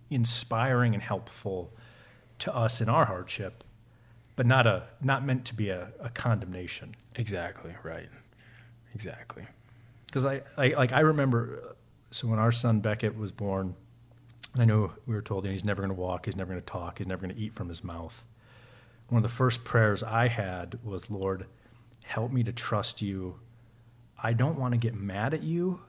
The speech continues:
Speaker 1: and run away from you in my time of greatest need. And I know that I could be prone to do that. So would you k-, help and keep me from that?"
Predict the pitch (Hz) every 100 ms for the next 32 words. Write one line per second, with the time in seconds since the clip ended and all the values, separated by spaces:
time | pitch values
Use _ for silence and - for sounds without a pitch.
0 | - - - 113 110 98 90 107 127 120
1 | 101 95 92 92 92 90 - 98 95 90
2 | 98 92 - 98 90 101 135 131 - -
3 | - - - - - - - 117 110 110
4 | 110 104 95 101 107 95 - 104 95 92
5 | 92 92 95 113 143 170 - 117 95 101
6 | 98 - - - - - - 101 - 95
7 | - 175 160 98 - 87 85 101 -